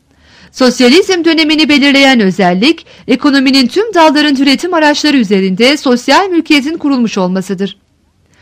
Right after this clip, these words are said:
Sosyal mülkiyet iki biçimde görülmektedir. Birincisi devlet mülkiyetidir ki sanayi, ulaşım, bankacılık dallarını ve büyük toprakları kapsar.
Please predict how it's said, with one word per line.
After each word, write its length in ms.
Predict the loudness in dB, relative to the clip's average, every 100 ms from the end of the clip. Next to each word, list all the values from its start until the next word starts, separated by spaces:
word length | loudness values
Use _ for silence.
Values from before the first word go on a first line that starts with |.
| _ -20 -6
Sosyal 500 | 0 0 2 2 2
mülkiyet 480 | 0 0 0 0 0
iki 220 | -2 -2
biçimde 320 | -2 -2 -2
görülmektedir. 800 | 0 0 0 -2 -2 -2 -4 -8 _ _ _ _ _ _ -4
Birincisi 580 | 0 2 0 -2 -2 2 2 2
devlet 400 | 2 2 0 -2
mülkiyetidir 760 | -4 -2 -2 0 0 0 0
ki 220 | 0 0
sanayi, 760 | 0 0 2 2 2 2 2 2
ulaşım, 640 | 2 0 0 0 -2 0
bankacılık 640 | 0 2 2 -2 -2 -4 0
dallarını 480 | 2 2 0 0
ve 180 | 0 0
büyük 300 | 0 -2 -2
toprakları 640 | -6 -4 -4 -6 -6 -8
kapsar. 580 | -4 -4 -4 -2 0 -2